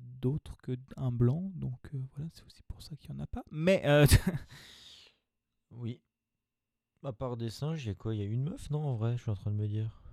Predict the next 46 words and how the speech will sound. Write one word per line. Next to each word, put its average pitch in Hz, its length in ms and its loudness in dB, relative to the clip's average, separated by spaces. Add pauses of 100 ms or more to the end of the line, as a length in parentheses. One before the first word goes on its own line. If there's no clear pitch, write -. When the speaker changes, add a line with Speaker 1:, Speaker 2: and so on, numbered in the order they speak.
(320)
Speaker 2:
Ou 113 60 -2
alors 120 240 4
on 123 120 4
a 117 80 2
peut-être 120 200 -4
vu 127 120 -6
quelques 123 220 0
meufs, 123 240 0
hein, 113 220 0
au 107 60 0
début, 110 280 -4
mais 131 120 -4
c'est 104 120 -12
tout. 120 200 -10 (680)
Speaker 1:
Euh, 127 460 -10
ouais, 151 260 0
si, - 160 -8
il 156 40 -4
y - 20 -2
en 143 60 -4
a 135 60 -4
quand 139 100 -6
même 139 120 -6
des 135 100 -6
meufs 135 240 -6
au 139 40 -10
début 135 200 -8
dans 135 120 -8
la 127 80 -6
chasse. - 460 -10 (380)
Speaker 2:
Mais 98 160 -8
c'est 92 160 -12
tout, 143 180 -14
en 185 40 -10
vrai, 98 200 -6
je - 60 -14
crois, 95 160 -12
hein, 110 240 -8
à 113 40 -6
part 101 180 -2
la 101 100 0
meuf, 98 260 -2
euh, 98 100 -6
principale, 101 460 -10
du 101 120 -10
coup. 101 180 -12